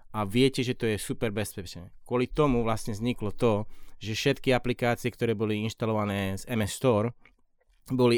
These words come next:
absolútne nedosiahnuteľné pre žiadneho človeka. A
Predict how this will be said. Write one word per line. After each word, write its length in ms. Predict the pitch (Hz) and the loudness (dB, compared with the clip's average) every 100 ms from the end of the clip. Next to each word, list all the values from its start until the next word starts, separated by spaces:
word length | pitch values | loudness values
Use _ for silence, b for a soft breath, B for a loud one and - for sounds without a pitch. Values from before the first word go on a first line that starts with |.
| - | 4
absolútne 880 | 123 123 - 123 107 113 107 101 - | 2 2 2 -2 -2 0 0 -2 -4
nedosiahnuteľné 960 | 110 110 98 113 104 101 107 104 101 101 b b - | -4 -2 -2 0 0 -2 -2 -2 0 -2 b b -12
pre 480 | - 101 101 101 - - - | -2 0 2 0 -6 -18 -14
žiadneho 400 | 120 104 113 113 | -6 -2 0 0
človeka. 480 | 107 104 95 90 87 - - - - - | 0 -2 -2 -4 -12 -16 -20 -20 -20 -4
A 240 | 98 95 | 0 0